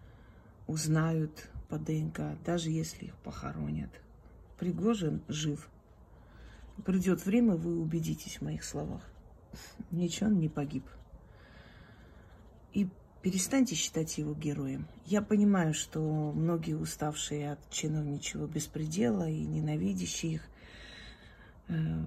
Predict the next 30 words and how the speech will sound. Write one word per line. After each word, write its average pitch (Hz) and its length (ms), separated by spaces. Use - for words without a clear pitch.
вот - 200
во 147 100
многом 151 460
говорят, 151 460
что - 220
вот 185 340
он 156 120
был 151 140
прав, 196 560
а 160 80
как 180 320
еще, 196 400
он 165 120
поехал 151 400
разбираться. 160 840
А 151 80
он 202 160
разбираться 165 540
поехал 160 500
совсем 185 540
не 160 100
ради 156 480
своих 147 380
солдат, 190 500
а 180 120
очень 185 280
даже 165 240
ради 160 200
своих - 280
интересов. - 560